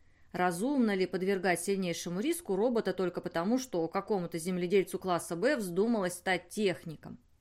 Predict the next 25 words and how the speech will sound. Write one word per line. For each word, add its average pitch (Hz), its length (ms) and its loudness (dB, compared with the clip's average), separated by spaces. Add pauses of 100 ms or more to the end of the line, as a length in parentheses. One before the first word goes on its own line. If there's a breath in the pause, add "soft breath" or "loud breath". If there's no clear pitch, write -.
(1400)
И 240 100 -2
вот 381 240 -2
теперь 311 340 2
я 226 320 4
вошел, 233 480 0
наконец, 185 480 0
в - 60 -10
число 196 340 -2
шести 196 340 -2
человек 165 460 -2
на 156 140 -8
базе, 240 340 0
знающих 190 640 -2
теорию 196 360 2
нуль 180 200 -2
пространства. 180 920 -4 (1700)
Мне 175 300 -4
выдали 185 340 2
белый 180 280 4
комбинезон 175 680 -2
с 254 120 -4
красным 175 540 0
диском 196 380 -4
на 180 100 0
рукаве. 185 500 -2